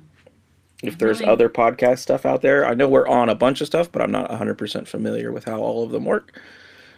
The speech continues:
Speaker 1: So whatever you can do to, uh, share them with your friends and, and degenerate family or whatever type of people you invite over to your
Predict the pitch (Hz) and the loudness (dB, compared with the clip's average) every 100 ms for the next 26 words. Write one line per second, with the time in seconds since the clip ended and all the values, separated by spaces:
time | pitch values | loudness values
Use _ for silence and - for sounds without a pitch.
0 | _ _ - - 110 101 110 160 110 110 | _ _ -18 -10 -8 -8 -10 -4 2 2
1 | 110 110 113 104 101 104 113 120 127 _ | 2 -2 -4 -4 -2 -2 -2 -4 -8 _
2 | - 117 107 107 110 110 - 120 120 120 | -14 -8 -6 -4 -4 -4 0 2 2 2
3 | 120 120 110 123 131 147 139 101 104 110 | 0 -2 0 2 2 -2 -6 -6 -6 -8
4 | _ - 107 101 107 104 117 113 - 117 | _ -12 -10 -8 -10 -4 -2 -2 -4 -4
5 | 123 135 143 135 131 82 90 143 _ - | -4 -2 -4 -6 -10 -14 -14 -18 _ -20
6 | 170 131 113 113 110 120 - _ _ _ | -8 -4 -4 -4 -6 -10 -18 _ _ _
7 | - 113 - 117 113 113 107 113 113 113 | -8 -8 -6 -6 -4 -2 -2 -4 -2 -2
8 | 107 | -4